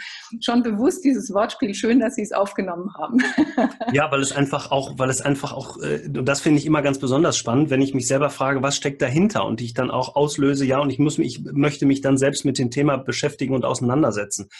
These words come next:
Speaker 2: Ähm, das heißt also, Stress, der Mensch braucht einen gewissen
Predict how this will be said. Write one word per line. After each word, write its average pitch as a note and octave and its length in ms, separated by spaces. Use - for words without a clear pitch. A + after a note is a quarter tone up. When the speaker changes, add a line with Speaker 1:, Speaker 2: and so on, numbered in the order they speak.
Speaker 2:
Ähm, C3 380
das B2+ 240
heißt D#3+ 240
also, D3 400
Stress, D3 640
der C3+ 120
Mensch D3+ 520
braucht C3+ 420
einen C#3 160
gewissen C#3 560